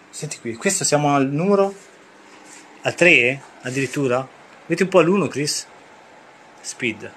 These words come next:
cosa devi fare? Come fai? Ah, ok, uno. Oh, durante le live, senti,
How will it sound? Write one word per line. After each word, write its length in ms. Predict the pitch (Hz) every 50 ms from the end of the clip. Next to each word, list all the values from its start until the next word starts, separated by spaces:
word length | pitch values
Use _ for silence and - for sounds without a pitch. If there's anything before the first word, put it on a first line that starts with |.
| - - - - -
cosa 100 | - -
devi 140 | 131 127 123
fare? 320 | - - 104 98 101 98 - - - - - - -
Come 100 | - 117
fai? 260 | 113 - 104 104 104 107 - - - - - - - - - - - -
Ah, 100 | - 127
ok, 180 | 117 113 - 104
uno. 400 | 101 117 127 135 139 143 147 - - - - - _ _ _ - - - - - _ _ _ _ _ _ _ -
Oh, 680 | - 104 95 92 90 90 90 85 85 90 87 85 - - _ _ _ _
durante 380 | - 120 117 131 127 117 - 127
le 120 | 127 147
live, 560 | 143 120 101 98 101 104 107 101 107 113 117 - - - _ _ _ _ _ _ _ _ _ _ _ _ _ _ _ _
senti, 400 | - - - 101 98 - - -